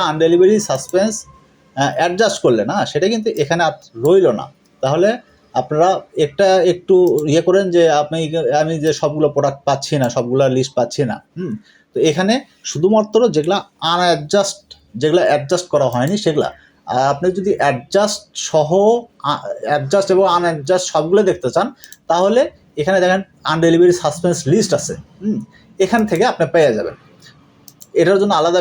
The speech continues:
ভিডিও আছে, এটা একদম ডিটেলস আকারে বলা আছে, হ্যাঁ, যে কীভাবে কী। এ, আপনারা দরকার লাগলে ভিডিওটা দেখে নিয়েন। হুম, এই যে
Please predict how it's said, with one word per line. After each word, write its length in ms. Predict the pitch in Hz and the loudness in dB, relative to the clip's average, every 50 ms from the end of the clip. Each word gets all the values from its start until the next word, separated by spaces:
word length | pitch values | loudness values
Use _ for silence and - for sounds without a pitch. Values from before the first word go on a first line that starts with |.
| 151 143 | 0 -2
ভিডিও 200 | 151 151 160 160 156 151 | 0 2 2 2 2 2
আছে, 120 | 147 - 202 175 147 | 0 0 0 0 2
এটা 140 | 151 151 151 143 135 139 | 4 4 4 4 4 2
একদম 200 | 135 123 143 143 131 | 2 0 -2 0 0
ডিটেলস 280 | 131 131 147 156 147 - - - | -2 0 0 0 0 0 -4 -6
আকারে 260 | 127 - 143 135 135 131 131 | -4 -2 0 0 0 2 2
বলা 140 | 143 143 131 120 117 | 2 2 2 0 0
আছে, 140 | - - 185 - 156 | -2 -6 -12 -10 -8
হ্যাঁ, 180 | 165 165 131 110 107 120 | -6 -4 -4 -4 -4 -4
যে 80 | 123 123 - | -4 -4 -4
কীভাবে 320 | - 143 135 135 127 131 131 123 - | -4 -4 -2 -2 -2 -2 -4 -6 -6
কী। 100 | 135 160 208 - - _ _ _ _ - | -8 -8 -8 -10 -12 _ _ _ _ -4
এ, 40 | 120 127 113 120 | -2 0 0 0
আপনারা 200 | - 139 131 127 123 127 | 0 0 0 0 0 0
দরকার 160 | 120 135 139 143 | -2 0 -2 0
লাগলে 140 | 135 147 151 135 117 | 0 -2 -2 -2 -2
ভিডিওটা 280 | 117 135 131 123 131 123 113 | 0 0 0 0 -2 -2 -2
দেখে 180 | 120 117 - 160 170 | -6 -2 -2 -2 -2
নিয়েন। 180 | 180 208 254 285 - _ _ _ - | -2 -4 -6 -6 -10 _ _ _ -18
হুম, 120 | 190 156 110 - | -16 -10 -4 -2
এই 60 | 156 165 | 0 0
যে 60 | 156 | 0